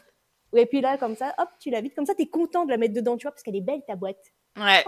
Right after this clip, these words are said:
Speaker 2: Oh, je vais ouvrir ma belle boîte et je vais mettre quelque chose de moche dedans. » Ça va le rendre beau.
Speaker 1: <laughs> Ça va bien le cacher, bien le remettre sous le sapin après.
Speaker 2: Mais c'est ça. Puis après, tu refermes et tu dis, « Maintenant, transforme-toi en beau. » Oh ouais,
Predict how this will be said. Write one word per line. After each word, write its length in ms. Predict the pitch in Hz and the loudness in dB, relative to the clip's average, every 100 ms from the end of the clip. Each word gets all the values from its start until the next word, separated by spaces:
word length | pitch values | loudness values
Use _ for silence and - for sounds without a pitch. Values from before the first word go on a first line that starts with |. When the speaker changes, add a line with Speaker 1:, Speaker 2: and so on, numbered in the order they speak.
| 440 | 2
Speaker 2:
Oh, 40 | 370 | 0
je 140 | 285 | 0
vais 140 | 277 277 | 2 2
ouvrir 260 | 269 285 | 4 4
ma 140 | 262 247 | 6 6
belle 180 | 247 226 | 6 4
boîte 260 | 277 403 | 0 0
et 60 | 294 | 0
je 60 | 233 | -2
vais 60 | |
mettre 240 | 214 220 220 | 0 -2 -2
quelque 180 | 302 | -6
chose 160 | 269 247 | -4 -2
de 120 | 233 | 0
moche 260 | 226 214 214 | 0 0 -2
dedans. » 260 | 240 196 185 233 494 | 0 -2 0 4 8
Ça 80 | - | 10
va 140 | 508 466 | 10 8
le 60 | |
rendre 240 | 440 240 240 | 6 6 6
beau. 220 | 214 277 | 8 8
Speaker 1:
<laughs> 160 | - 285 240 415 | 6 -2 10 10
Ça 60 | - | 10
va 60 | 415 | 6
bien 160 | 226 381 | 8 6
le 300 | 427 453 539 | 6 0 2
cacher, 420 | 311 - 381 349 | 4 4 2 0
bien 260 | 190 285 370 | 2 2 4
le 120 | 285 | 0
remettre 500 | 226 247 403 403 403 | 0 2 4 2 0
sous 80 | 349 | -6
le 60 | |
sapin 340 | 311 269 262 240 | -2 -2 2 0
après. 300 | 214 196 269 | 2 2 4
Speaker 2:
Mais 200 | 370 392 - | 6 6 4
c'est 160 | 381 349 - | 2 2 2
ça. 400 | 392 392 381 294 | 4 4 4 2
Puis 80 | 330 | 0
après, 220 | 302 381 | 0 0
tu 120 | - 311 | 0 0
refermes 460 | 262 320 381 381 | 2 2 6 6
et 120 | 311 | 4
tu 160 | - 294 | 0 -2
dis, « 140 | 247 277 | 0 2
Maintenant, 320 | 277 320 247 | 2 2 0
transforme-toi 680 | 285 294 311 277 277 311 - | -2 -4 -2 -2 -2 -2 0
en 180 | 202 196 | -2 0
beau. » 420 | 262 233 190 - | 0 0 -2 -8
Oh 140 | 302 269 | -2 0
ouais, 140 | 320 | 0